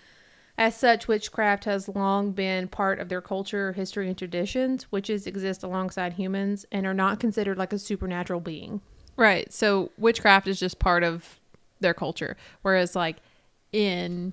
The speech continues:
Speaker 2: the Puritan era, <laughs> witches were the devil.
Speaker 1: Yeah, they, like, floated around and, like,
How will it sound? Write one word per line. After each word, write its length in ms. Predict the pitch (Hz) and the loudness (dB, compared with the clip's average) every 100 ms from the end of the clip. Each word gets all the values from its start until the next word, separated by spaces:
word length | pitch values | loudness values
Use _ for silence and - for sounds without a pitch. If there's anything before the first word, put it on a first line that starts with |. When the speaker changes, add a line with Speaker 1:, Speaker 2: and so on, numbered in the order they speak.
| - - - _ _ - - | -10 -20 -20 _ _ -18 -4
Speaker 2:
the 160 | 190 196 | 0 2
Puritan 540 | - 247 233 - 156 | 4 4 4 0 -2
era, 440 | 147 147 156 170 196 - - - | 0 0 0 -2 -6 -8 -8 -8
<laughs> 320 | - - - | -10 -16 0
witches 440 | 240 - 233 202 | 2 4 2 2
were 240 | 196 180 - 190 | 2 0 0 -6
the 280 | 185 202 | 2 2
devil. 600 | 180 208 185 - - 196 - _ | 4 2 2 -2 -8 -10 -14 _
Speaker 1:
Yeah, 160 | 254 247 | 0 0
they, 180 | 185 185 | 0 -2
like, 160 | 190 - | -4 -10
floated 460 | - 185 190 202 | -8 -4 -2 0
around 600 | 196 190 196 196 196 190 | 0 0 2 2 2 0
and, 200 | 170 170 175 | -2 -4 -6
like, 180 | 175 | -8